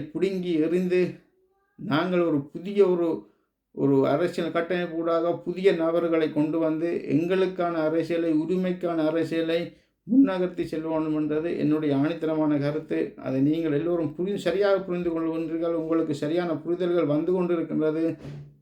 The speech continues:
மக்கள் தாய்-, எங்களுடைய தாயகத்திலே மக்கள் இவர்களை புறக்கணித்து விட்டார்கள். இந்த தமிழ் அரசியல்வாதிகளை புறக்கணித்து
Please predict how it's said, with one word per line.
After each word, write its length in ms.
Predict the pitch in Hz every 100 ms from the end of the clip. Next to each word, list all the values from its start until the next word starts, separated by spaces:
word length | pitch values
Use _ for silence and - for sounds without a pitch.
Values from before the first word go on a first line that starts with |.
| - 135
மக்கள் 480 | 127 143 143 208 202 180
தாய்-, 280 | 156 175
எங்களுடைய 340 | 156 165 170 165
தாயகத்திலே 600 | 156 165 170 170 170 170 160
மக்கள் 420 | 151 151 170 196 214 -
இவர்களை 420 | 143 156 151 139
புறக்கணித்து 600 | 135 175 196 185 180 175
விட்டார்கள். 520 | 165 151 147 143 147
இந்த 220 | 135 139 143
தமிழ் 300 | 139 151 156
அரசியல்வாதிகளை 680 | 156 156 156 156 147 143 135
புறக்கணித்து 680 | 147 160 156 156 160 156